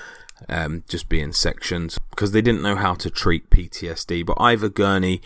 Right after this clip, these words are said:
um, he died of tuberculosis in a City of London mental hospital in nineteen thirty-seven, and he wrote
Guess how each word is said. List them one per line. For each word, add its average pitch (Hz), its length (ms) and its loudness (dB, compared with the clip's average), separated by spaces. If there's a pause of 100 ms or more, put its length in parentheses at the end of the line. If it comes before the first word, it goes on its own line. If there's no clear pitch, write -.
(300)
um, 85 180 -2
he 107 160 2
died 95 560 2
of 85 240 -4
tuberculosis 87 1080 2
in 85 340 -4 (100)
a 85 200 -4
City - 360 0
of 87 80 0
London 87 320 0
mental 95 340 0
hospital - 600 -4
in 85 160 -4
nineteen 82 400 -6
thirty-seven, 107 760 -2 (680)
and 98 160 -4
he 143 220 6
wrote 104 520 2